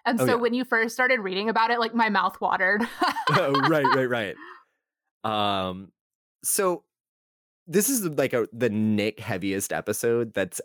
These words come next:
Speaker 2: ever existed.
Speaker 1: I know, I love it. <laughs>
Speaker 2: This is the Nick heaviest episode so far because we, we've been trading off the tarot scopes too and questionable witchy practices. So I just kinda ended up here.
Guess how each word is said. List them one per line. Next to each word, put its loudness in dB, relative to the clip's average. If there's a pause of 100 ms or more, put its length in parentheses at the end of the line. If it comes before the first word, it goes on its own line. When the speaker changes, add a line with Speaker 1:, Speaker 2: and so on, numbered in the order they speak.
Speaker 2:
ever 0
existed. -2 (580)
Speaker 1:
I 0
know, 0
I 0
love 0
it. -2 (140)
<laughs> -2
Speaker 2:
This 0
is 2
the 2
Nick 0
heaviest 0
episode -2
so -2
far -2
because -2
we, 0
we've -2
been 0
trading -2
off -4
the 0
tarot 0
scopes -2
too -2 (100)
and -4
questionable -4
witchy -6
practices. -2
So -4
I -2
just -8
kinda -6 (640)
ended -2
up 0
here. -2